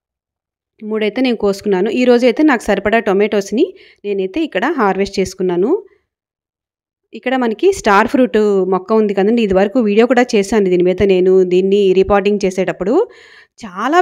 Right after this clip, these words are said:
పిందెలు అయితే వచ్చాయండి. అయితే అవన్నీ చాలా వరకు రాలిపోయి ఆ పాట్లోనే పడిపోయాయన్నమాట. ఇక్కడ దీనికి మనకి బాగా సైజు బాగా రావడానికి, టేస్ట్ బాగా ఉండడానికి ఈరోజు ఒక మంచి ఫెర్టిలైజర్ని అయితే ఇస్తున్నాము.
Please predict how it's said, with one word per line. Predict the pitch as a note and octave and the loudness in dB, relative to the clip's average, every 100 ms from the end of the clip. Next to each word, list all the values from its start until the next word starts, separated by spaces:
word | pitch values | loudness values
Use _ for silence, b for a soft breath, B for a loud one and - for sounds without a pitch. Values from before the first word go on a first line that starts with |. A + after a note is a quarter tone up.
| E4+ | 2
పిందెలు | B3+ C4+ C4+ | 2 2 2
అయితే | C4+ C4+ | 2 2
వచ్చాయండి. | G#3 C4 B3+ G#3 F#3+ F3+ | 2 2 4 4 2 2
అయితే | F#3+ G3 F4 G#3+ | 0 0 0 0
అవన్నీ | G3 G3 C4 A#3 | 0 0 0 0
చాలా | F3+ G#3 C4+ | 2 4 4
వరకు | C4+ C#4+ A#3 | 4 2 2
రాలిపోయి | F#3 A3 B3 B3+ A#3+ G#4+ B4 B B G#3+ | 4 2 4 4 4 2 0 B B -12
ఆ | - | -4
పాట్లోనే | G#3 A#3 - C#4+ D4 B3 | 0 0 2 2 2 2
పడిపోయాయన్నమాట. | G3 G3 A3 G3+ E3+ D#3+ G3 E4+ A#4+ - b b b - | 0 0 0 2 0 -4 -4 -4 -4 -10 b b b -14
ఇక్కడ | - D4 | -4 -2
దీనికి | B3+ A3 A3 G#4 A4+ B3 | 0 -2 0 0 0 0
మనకి | G#3+ G#3 G3+ | 0 0 0
బాగా | G#3 A3+ C#4 C#4+ | 4 4 2 2
సైజు | G#3 A3+ A#3+ | 2 2 4
బాగా | G#3 G3+ G#3 | 2 2 2
రావడానికి, | F#3+ F#3 F#3 F#3 G#3 G3 | 2 2 0 -2 -6 -6
టేస్ట్ | G#3 G#3 G#3+ A3 | -6 -6 -4 -2
బాగా | G3 G3 F#3+ | 0 0 0
ఉండడానికి | F#3 F3+ F3+ F3+ C4+ A3+ A#3 b b b | 0 -2 -2 -4 -4 -4 -4 b b b
ఈరోజు | G3 G#3+ A3 | -2 -2 -2
ఒక | G#3 G3 F#3+ | -2 -2 0
మంచి | A#3+ - - | 0 0 0
ఫెర్టిలైజర్ని | G3+ A3 B3+ A3 F#3+ | 0 2 2 2 0
అయితే | F#3 F#3 | 0 -2
ఇస్తున్నాము. | F#3 F#3+ F3+ E3+ | -4 -2 -2 0